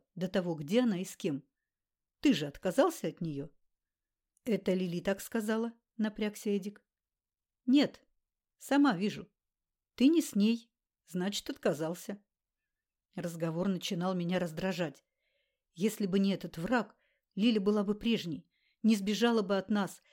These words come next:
не подалась бы к Анорму, не переживала бы, как обычный человек. А Эдик совсем не знает и не понимает ее и задает дурацкие вопросы,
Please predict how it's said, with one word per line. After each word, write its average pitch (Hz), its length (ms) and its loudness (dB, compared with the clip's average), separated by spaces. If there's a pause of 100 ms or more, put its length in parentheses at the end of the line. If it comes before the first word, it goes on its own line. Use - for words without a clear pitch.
(200)
не 214 140 4
подалась 220 440 0
бы 208 120 -2
к 208 80 -10
Анорму, 202 500 -2 (300)
не 220 120 6
переживала 240 680 2
бы, 170 100 -6
как - 180 -8
обычный 202 460 -2
человек. 220 560 -2 (640)
А 170 280 -4
Эдик 254 420 0 (320)
совсем 233 500 0
не 220 80 2
знает 214 420 2
и 196 40 0
не 196 100 2
понимает 233 640 2
ее 160 220 -8 (420)
и 208 60 -4
задает 202 480 2
дурацкие 196 500 0
вопросы, 170 520 -4